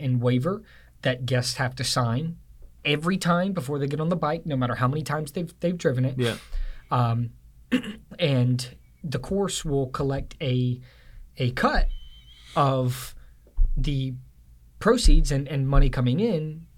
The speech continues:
Speaker 1: from the bikes
Speaker 2: The
Speaker 1: being
Speaker 2: sale.
Speaker 1: rented.
Speaker 2: Gotcha.
Speaker 1: Because we, ultimately, we know that they, the courses make money off of their cart fees when the rounds of golf are booked through them.
Speaker 2: Yeah.
Speaker 1: So I, I'm, I don't want them, I know how business works in the sense of they've gotta make their money too.
Speaker 2: Sure.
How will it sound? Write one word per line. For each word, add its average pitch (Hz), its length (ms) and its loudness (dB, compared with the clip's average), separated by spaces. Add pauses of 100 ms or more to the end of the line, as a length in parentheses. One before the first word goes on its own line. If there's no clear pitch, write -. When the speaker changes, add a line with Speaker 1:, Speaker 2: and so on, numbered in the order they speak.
(120)
Speaker 1:
from 135 240 -2
the 127 80 2
bikes 127 280 6
Speaker 2:
The 127 60 2
Speaker 1:
being 123 100 4
Speaker 2:
sale. 143 140 2
Speaker 1:
rented. - 340 0
Speaker 2:
Gotcha. 117 360 0 (160)
Speaker 1:
Because 170 300 4
we, 190 160 -6
ultimately, 190 540 0
we 160 240 0
know 185 240 2
that 156 300 -4 (380)
they, 170 360 0 (260)
the 160 100 -2
courses 175 380 -4
make 147 160 -4
money 165 240 0
off 135 240 -6
of 123 140 -4
their 170 220 2
cart - 320 -8
fees 113 400 -6
when 117 500 -2 (100)
the 139 120 -6
rounds 123 240 2
of 123 80 0
golf 117 280 -4
are 117 80 -6
booked - 360 -10
through 113 180 -4
them. 151 200 -4 (180)
Speaker 2:
Yeah. 113 220 0
Speaker 1:
So 180 260 -2
I, 180 140 -4 (120)
I'm, 190 180 0
I 202 100 0
don't 214 200 0
want 180 300 0
them, 156 160 -4
I 160 60 -6
know 185 180 -2
how 170 80 0
business 143 460 2
works 185 280 -2
in 156 60 -2
the 131 60 -4
sense 139 220 -4
of 120 120 -4
they've 208 200 -2
gotta 151 200 0
make 131 200 6
their 180 160 4
money 113 260 0
too. - 160 -2
Speaker 2:
Sure. 127 240 2